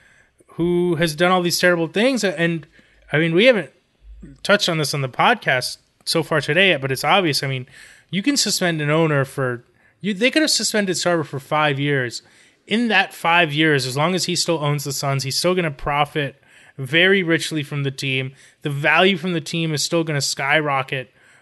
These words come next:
over the next five years. That's just how it works with these franchises now. A, a, a suspension is, is like you put him in timeout. He can't be near the team, but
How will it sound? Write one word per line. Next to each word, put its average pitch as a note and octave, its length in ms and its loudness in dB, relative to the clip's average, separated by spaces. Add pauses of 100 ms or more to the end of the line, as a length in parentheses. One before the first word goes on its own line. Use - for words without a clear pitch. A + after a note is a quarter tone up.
(160)
over E3 260 4
the D#3 120 0
next C#3+ 300 0
five C#3 300 2
years. E3+ 280 4
That's C#3+ 160 -2
just C#3+ 180 -6
how D3 180 2
it C3+ 80 -8
works D#3 280 0
with C#3 100 -6 (420)
these D#3+ 220 -2
franchises F3 600 0
now. D3+ 340 -2 (640)
A, F3+ 60 -2 (120)
a, F#3 300 -4
a F#3 40 2
suspension G3+ 760 2
is, E3 160 0
is D#3 220 0
like D#3 160 -4
you D#3+ 100 -2
put F3+ 180 -2
him G#3 100 -2
in D3+ 120 -2
timeout. D#3+ 580 2
He C3+ 120 -10
can't E3+ 260 -2
be D#3+ 100 -2
near D3+ 200 0
the C3 80 -10
team, F3 480 -4
but C#3 340 -4